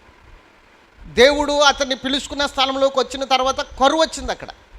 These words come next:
కరువు వచ్చినప్పుడు అబ్రహాం ఏం చేశాడంటే, ఆ కరువులో ఆ దేవుడు పిలుచుకున్న చోటులో ఉండకుండా ఐగుప్తుకు వెళ్ళాడు.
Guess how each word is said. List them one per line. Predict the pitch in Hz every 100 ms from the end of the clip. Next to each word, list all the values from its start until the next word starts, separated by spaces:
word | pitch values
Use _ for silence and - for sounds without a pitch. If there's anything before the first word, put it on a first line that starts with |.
| - - - - - -
కరువు | 226 302
వచ్చినప్పుడు | 311 302 285 285 285
అబ్రహాం | 277 233 277 285
ఏం | 269 277
చేశాడంటే, | 269 285 240 226 240 185 220 -
ఆ | 202
కరువులో | 226 247 269 311 277 208 247 233 - - - - - - - _ _ _ 180
ఆ |
దేవుడు | 190 165 233 311 320
పిలుచుకున్న | 277 285 277 - 285 285
చోటులో | 277 277 277
ఉండకుండా | 262 247 269 277 254
ఐగుప్తుకు | 277 311 - 302
వెళ్ళాడు. | 240 190 127